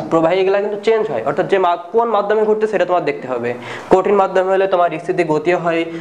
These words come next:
তরল বা গ্যাসীয় হলে, গ্যাসীয় যেমন ধরো প্যারাশুট দিয়ে তুমি নিচের দিকে নামতেছো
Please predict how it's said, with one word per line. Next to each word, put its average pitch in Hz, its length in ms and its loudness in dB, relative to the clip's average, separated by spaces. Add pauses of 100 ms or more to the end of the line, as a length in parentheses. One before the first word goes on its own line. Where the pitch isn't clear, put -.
(180)
তরল 160 280 2
বা 165 180 2
গ্যাসীয় 147 440 -2
হলে, 127 260 -2
গ্যাসীয় 160 400 2
যেমন 170 240 2
ধরো 180 220 0
প্যারাশুট 160 340 0
দিয়ে 165 120 -6
তুমি 170 240 4
নিচের 165 260 2
দিকে 170 180 2
নামতেছো 135 420 -4